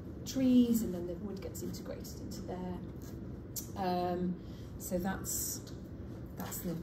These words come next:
the latest. So I think that, so in conclusion, really, um, so bro-, broadly, I'm kind of thinking, um,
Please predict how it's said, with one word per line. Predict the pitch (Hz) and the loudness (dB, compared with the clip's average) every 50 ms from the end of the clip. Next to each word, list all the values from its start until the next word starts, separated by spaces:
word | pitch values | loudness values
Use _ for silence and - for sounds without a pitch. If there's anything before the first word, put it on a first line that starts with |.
| - - - - - - - - - | -6 -8 -8 -8 -8 -8 -8 -4 -2
the | 185 175 180 175 | 0 0 2 2
latest. | 170 165 - - - 170 - - - - - - - - - - - - - - | 0 0 -2 -4 -4 -6 -6 -6 -8 -8 -8 -8 -8 -8 -8 -8 -8 -8 -8 -8
So | - - 226 214 214 208 214 220 - | 2 6 8 8 8 8 6 4 2
I | 226 214 - | -2 -2 0
think | 277 277 269 - | 2 0 0 0
that, | 240 233 - - - - - | -4 -4 -4 -6 -6 -8 -4
so | - - 247 | 0 2 4
in | 240 269 269 | 6 6 4
conclusion, | 262 - 269 - - - - - - - 302 320 349 370 370 339 285 226 196 - - - 165 170 175 190 240 294 - - - - - - - - - - - - - - - - - - - - - - | 4 4 2 0 0 -2 -6 -8 -2 0 0 2 2 2 4 6 6 6 6 4 2 -2 -2 0 2 4 4 4 2 2 -2 -6 -8 -8 -8 -8 -8 -8 -8 -8 -8 -10 -10 -10 -10 -10 -10 -8 -6 -4
really, | 185 185 175 170 165 165 160 185 247 269 - - - - - - - - - - | -2 0 0 0 0 0 0 0 0 0 -2 -4 -6 -8 -8 -8 -8 -8 6 10
um, | 240 233 240 240 247 247 247 254 254 247 - - - - - - - - - - - - - - - - - - - - - - - - - - - - | 12 12 12 12 12 12 12 12 12 12 6 2 -4 -8 -10 -10 -6 -4 -4 -4 -4 -6 -10 -10 -10 -10 -10 -10 -10 -10 -10 -10 -10 -8 -8 -8 -6 -6
so | - - 262 277 262 - - | 2 4 4 4 4 2 0
bro-, | 220 214 247 - - - - 226 - - - - - - - - - - | 2 2 4 2 2 0 -2 -4 -4 -4 -6 -6 -8 -8 -8 -8 -8 -2
broadly, | - 202 214 220 214 202 220 208 202 - | 0 4 6 6 6 6 4 2 2 4
I'm | - 214 | 2 2
kind | - - 226 220 | 4 6 6 4
of | 220 | 4
thinking, | - - 254 247 240 214 233 220 214 214 208 - - - - - - - - - - - - - - - - | 4 4 4 4 4 4 6 8 10 10 8 8 4 -2 -6 -8 -8 -8 -8 -8 -8 -8 -8 -8 -8 -6 0
um, | - 202 196 196 196 202 202 | 4 4 6 8 8 6 6